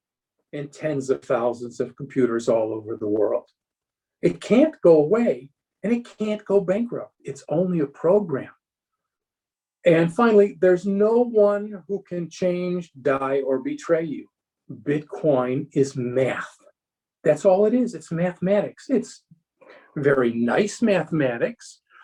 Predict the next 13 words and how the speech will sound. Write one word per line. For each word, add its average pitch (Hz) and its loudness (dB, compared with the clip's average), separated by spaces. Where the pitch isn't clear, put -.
Uh, 143 2
it 110 -2
has 117 -4
to 147 -2
be 127 -4
applied 139 0
properly, 117 0
of 104 -16
course, 127 -10
but 170 2
it's 170 -6
just 175 -2
math. 185 -2